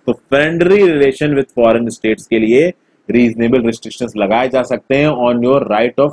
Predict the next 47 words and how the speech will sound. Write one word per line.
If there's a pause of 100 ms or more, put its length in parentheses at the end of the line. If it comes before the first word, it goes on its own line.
(120)
freedom
of
speech
and
expression। (500)
तो
freedom
of
speech
and
expression
के
चलते
आप
picketing
कर
सकते
हो
यूएस
embassy
के
बाहर, (400)
but (420)
यूएसए
के
साथ
restrictions, (260)
यूएसए
के
साथ (140)
relation
ना
खराब
हो
जाए
तो
आप
उस
picketing
को
रोक
सकती
है,
सरकार
उस
picketing
को